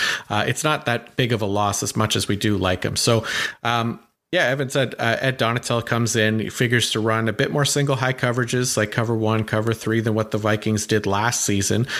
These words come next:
Uh, I think the Vikings were thirty-first in the league in single high coverages last year. So,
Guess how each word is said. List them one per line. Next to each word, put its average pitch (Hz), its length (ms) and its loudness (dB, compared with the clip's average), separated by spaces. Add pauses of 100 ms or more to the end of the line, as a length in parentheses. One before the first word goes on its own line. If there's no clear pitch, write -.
(160)
Uh, 101 140 0
I 107 60 0
think 123 160 -4
the 113 40 -8
Vikings 113 400 0
were 107 80 0
thirty-first 131 760 0
in 147 80 2
the 147 100 2
league 156 240 0
in 156 80 0
single 156 300 0
high 151 160 0
coverages 151 480 -2
last 147 320 0
year. 156 160 2
So, 127 320 2